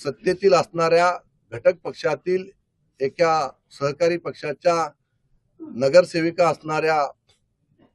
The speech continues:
महिलेच्या पतीची हत्या राष्ट्रवादीच्या कार्यकर्त्यांनी केली असताना सुद्धा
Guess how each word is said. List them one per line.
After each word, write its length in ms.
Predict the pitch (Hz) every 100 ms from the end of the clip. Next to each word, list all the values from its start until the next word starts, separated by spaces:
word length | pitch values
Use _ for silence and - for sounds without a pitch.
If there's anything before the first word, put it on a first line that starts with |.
| _
महिलेच्या 520 | 117 131 139 156 180 170
पतीची 600 | 135 - 170 170 - 170
हत्या 440 | 127 - 190 156 - _ _ _ _ _ _ _ 113
राष्ट्रवादीच्या 960 | 147 151 - 208 202 196 190 226 226
कार्यकर्त्यांनी 840 | 202 185 170 170 165 - 175 175 185
केली 360 | - 151 170
असताना 420 | 196 180 185 175
सुद्धा 380 | 170 131 113 107